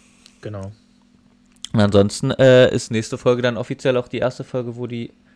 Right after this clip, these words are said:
Speaker 2: Darts W M
Speaker 1: Boah,
Speaker 2: läuft.
Speaker 1: Freitag geht's los, gell? Richtig
Speaker 2: Hab ich
Speaker 1: geil.
Speaker 2: richtig, bin ich richtig heiß drauf. Äh,
Speaker 1: Ja, Mann.
Speaker 2: gibt's wahrscheinlich auch dann
Speaker 1: Aber,
Speaker 2: viel,
Speaker 1: aber bevor
Speaker 2: viel
Speaker 1: du, bevor du Darts W M schaust, gell, achtzehn, achtzehn dreißig, Schalke gegen Kräuter Fürth.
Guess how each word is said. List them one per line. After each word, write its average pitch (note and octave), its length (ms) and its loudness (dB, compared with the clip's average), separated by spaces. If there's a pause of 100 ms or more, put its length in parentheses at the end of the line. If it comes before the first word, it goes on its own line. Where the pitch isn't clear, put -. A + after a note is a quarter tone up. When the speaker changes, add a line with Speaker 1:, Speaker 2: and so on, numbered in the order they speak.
(160)
Speaker 2:
Darts C3+ 300 -4
W F2 60 -4
M F2+ 160 -4
Speaker 1:
Boah, F#2 120 -2
Speaker 2:
läuft. B2 160 -6
Speaker 1:
Freitag G#2 440 -12
geht's G#2 200 -14
los, G2+ 220 -12
gell? G#2 200 -12 (400)
Richtig - 180 -16
Speaker 2:
Hab G#2+ 80 -2
ich G2+ 80 -10
Speaker 1:
geil. - 100 -12
Speaker 2:
richtig, - 380 -12
bin A#2 100 -10
ich G#2+ 60 -14
richtig - 180 -8
heiß A#2 200 -2
drauf. D#3 220 -8 (500)
Äh, A#2+ 220 -2
Speaker 1:
Ja, A#2+ 60 -4
Mann. G2+ 80 -10
Speaker 2:
gibt's - 160 -8
wahrscheinlich A#2+ 280 -4
auch - 60 -10
dann B2 140 -10
Speaker 1:
Aber, A#2+ 100 -2
Speaker 2:
viel, A#2 160 -10
Speaker 1:
aber B2+ 160 -2
bevor B2+ 220 -6
Speaker 2:
viel C#3 80 2
Speaker 1:
du, C#3 160 0
bevor C3 300 -6
du C3 80 -2
Darts B2+ 260 -2
W B2+ 80 -2
M A#2+ 160 -4
schaust, B2 280 -4
gell, A#2 180 -4
achtzehn, A#2 540 -12
achtzehn A2 280 -16
dreißig, A2 420 -10
Schalke A2 240 -10
gegen G#2 180 -12
Kräuter G2+ 300 -8
Fürth. - 240 -12